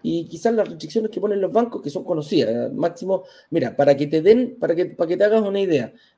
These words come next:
los bancos ponen como restricción, otor-, el otor-, la fecha de otorgamiento de un crédito no puede ser, eh, tiene que ser antes de que cumpla sesenta y cinco años. La fecha de otorgamiento. O sea, ¿una persona con sesenta y cuatro años puede sacar? Sí,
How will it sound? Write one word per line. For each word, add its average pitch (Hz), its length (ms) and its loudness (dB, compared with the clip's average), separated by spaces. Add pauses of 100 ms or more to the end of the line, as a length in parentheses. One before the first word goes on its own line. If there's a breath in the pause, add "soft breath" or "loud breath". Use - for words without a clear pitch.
los 165 180 0
bancos 247 240 2
ponen 226 180 2
como 202 200 -2
restricción, 214 640 -2 (340 loud breath)
otor-, 185 360 4
el 175 140 2
otor-, 180 220 2
la 165 100 6
fecha 247 260 -2
de 202 60 4
otorgamiento 170 640 0
de 226 80 0
un 220 60 -6
crédito 247 500 -4 (440)
no 180 180 -2
puede 208 160 4
ser, 208 200 0 (360)
eh, 156 420 0
tiene 190 160 -2
que 160 80 -6
ser 175 140 -4
antes 196 180 0
de 190 100 2
que 170 120 -2
cumpla 190 240 -6
sesenta 170 320 -12
y - 20 -20
cinco 139 260 -14
años. 95 220 -18 (960)
La 131 60 -12
fecha 156 180 -6
de 170 60 0
otorgamiento. 180 580 -4 (380)
O - 60 -20
sea, 180 80 4
¿una 180 100 6
persona 185 300 0
con 190 80 -2
sesenta 180 280 -6
y 180 40 -2
cuatro 214 260 4
años 208 220 2
puede 226 180 6
sacar? 254 260 4
Sí, - 440 -4